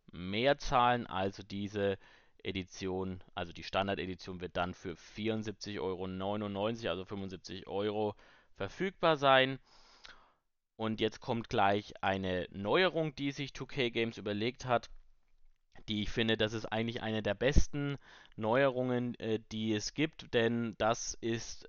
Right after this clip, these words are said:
etwas, wo man sich wirklich wo man wirklich sieht, dass man sich Gedanken gemacht hat. Und zwar ist das die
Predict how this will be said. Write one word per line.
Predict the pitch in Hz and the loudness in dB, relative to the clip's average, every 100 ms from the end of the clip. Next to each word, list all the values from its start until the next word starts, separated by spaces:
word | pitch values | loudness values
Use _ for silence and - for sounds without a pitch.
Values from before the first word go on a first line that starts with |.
| - | -8
etwas, | 117 117 113 110 - | -6 2 4 4 -2
wo | - | -4
man | 117 117 | 0 0
sich | 110 101 | 0 0
wirklich | 104 117 120 113 - - - - - - - 113 | 2 2 4 2 0 -10 -16 -20 -20 -20 -16 -4
wo | |
man | 110 107 | 0 0
wirklich | 107 104 | -2 0
sieht, | - 131 - - | 0 0 -4 0
dass | 113 107 | 2 4
man | 110 104 | 2 2
sich | 104 - | 0 -2
Gedanken | 110 92 113 104 101 | 4 6 6 0 -2
gemacht | 90 80 80 - - | -4 -2 -2 -4 -4
hat. | 80 - - - - - - - | -4 -4 -10 -14 -20 -18 -16 -10
Und | 120 | -4
zwar | - 131 | 2 2
ist | 151 - | 2 -2
das | 147 - | -2 0
die | 135 131 | -2 -2